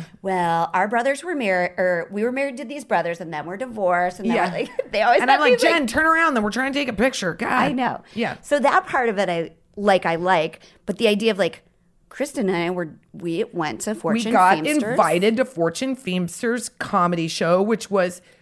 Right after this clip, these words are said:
Speaker 2: also made, made me feel really cool. Just
Speaker 1: Yeah.
Speaker 2: to get invited, I was like, <gasps> "Okay."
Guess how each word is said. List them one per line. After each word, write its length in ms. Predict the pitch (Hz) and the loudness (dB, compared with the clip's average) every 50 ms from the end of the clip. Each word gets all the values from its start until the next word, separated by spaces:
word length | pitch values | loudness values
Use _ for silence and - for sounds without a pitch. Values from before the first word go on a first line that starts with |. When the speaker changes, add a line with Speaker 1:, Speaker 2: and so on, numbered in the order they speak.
| _ _ - | _ _ -2
Speaker 2:
also 260 | 302 381 381 415 349 | -2 0 0 0 0
made, 300 | 269 233 208 185 170 - _ _ _ _ _ _ _ _ _ | 2 2 0 0 -4 -8 _ _ _ _ _ _ _ _ _
made 260 | - 165 196 202 196 185 | -10 -8 -6 -6 -4 -4
me 240 | 175 170 196 247 | -4 -4 -6 -6
feel 320 | 262 - - - - - 139 | -8 -10 -12 -10 -10 -10 -8
really 260 | 175 180 160 147 123 | -8 -8 -8 -8 -10
cool. 480 | - - - 185 170 151 87 - - - | -10 -6 -4 -2 -2 -2 -4 -6 -10 -10
Just 160 | - 196 185 | -10 -6 -4
Speaker 1:
Yeah. 200 | 220 208 185 - | 0 0 2 2
Speaker 2:
to 60 | 262 | 2
get 60 | 262 247 202 | 2 2 0
invited, 440 | 175 180 175 - 262 233 226 196 175 | 0 2 2 4 4 2 2 0 0
I 40 | 180 | -2
was 140 | 180 165 175 | -2 -4 -6
like, 220 | - - - - - - - - | -10 -12 -12 -16 -18 -18 -18 -16
<gasps> 720 | - - - - - - - - - - - - - _ | -18 -18 -18 -16 -16 -16 -16 -16 -16 -20 -20 -20 -8 _
"Okay." 720 | - 226 247 294 - - - 220 208 202 202 226 269 277 | 2 2 2 2 2 0 0 2 4 4 4 2 0 -2